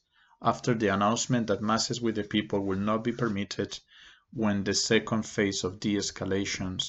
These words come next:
begins. And they have said, "It should be clear that aid to the poorest, so important in this emergency, is born of faith, and faith is nourished by sacramental sources.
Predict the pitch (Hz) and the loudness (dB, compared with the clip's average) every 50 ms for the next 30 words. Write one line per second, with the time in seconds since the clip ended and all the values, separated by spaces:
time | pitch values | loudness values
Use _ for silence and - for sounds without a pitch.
0 | - - - - 92 90 95 87 82 67 69 - - - - - - - _ _ | -8 -6 -6 -4 -4 -2 -2 -4 -4 -4 -6 -8 -8 -10 -12 -16 -20 -20 _ _
1 | _ _ _ _ _ _ _ - - - 113 110 107 110 113 107 - 110 107 - | _ _ _ _ _ _ _ -14 -6 -2 0 4 6 6 4 4 2 0 0 0
2 | - - - 92 85 - - - _ _ _ _ _ _ _ _ _ - - 120 | -2 -2 -2 -2 -4 -6 -10 -16 _ _ _ _ _ _ _ _ _ -2 0 0
3 | - - 135 131 135 139 131 135 - 123 117 113 110 107 104 101 101 101 - - | 2 4 4 4 4 4 2 2 2 4 6 6 6 4 4 2 0 0 -2 -6
4 | - _ - 117 117 120 117 - - 123 110 101 95 90 - - 113 101 95 80 | -8 _ 0 2 2 2 0 0 0 0 0 2 0 -2 -4 -2 0 0 2 0
5 | 60 - - - - - - - 110 113 110 110 - - 104 101 - - 101 95 | 0 -2 -4 -4 -4 -4 -2 0 0 0 0 0 2 2 2 2 0 -2 -4 -4
6 | 92 92 90 110 107 - - 92 95 104 107 110 117 120 117 110 - - - 113 | -4 -4 -2 -2 -2 -2 -4 -4 -2 -2 -2 -2 -2 -4 -4 -4 -4 -4 -4 -4
7 | 110 - - _ _ _ _ _ - 104 101 - - 101 98 104 110 113 113 110 | -6 -6 -10 _ _ _ _ _ -6 -6 -4 -4 -4 0 2 4 4 4 2 0
8 | 73 - - 101 95 - - - - - 87 82 - - - - - _ - - | -2 -4 -4 -4 -4 -6 -8 -12 -8 -6 -6 -6 -6 -10 -14 -20 -20 _ -20 -20
9 | _ _ _ _ _ _ - - - 110 107 - - 120 117 120 113 - - 104 | _ _ _ _ _ _ -14 -8 -6 -6 -6 0 2 4 4 4 2 0 -2 -2
10 | - - 113 110 117 117 120 120 117 - - - - 98 95 92 90 - - - | 0 0 0 0 2 2 2 0 0 0 -2 -2 -2 -2 -2 0 0 0 0 0
11 | 107 104 - - 104 98 98 95 92 90 - 101 90 87 - - - 95 90 - | -2 -2 -2 -4 -4 -2 -2 -4 -4 -4 -4 -4 -4 -4 -4 -4 -4 -4 -2 -2
12 | - - - - - - - | -4 -4 -4 -6 -8 -10 -10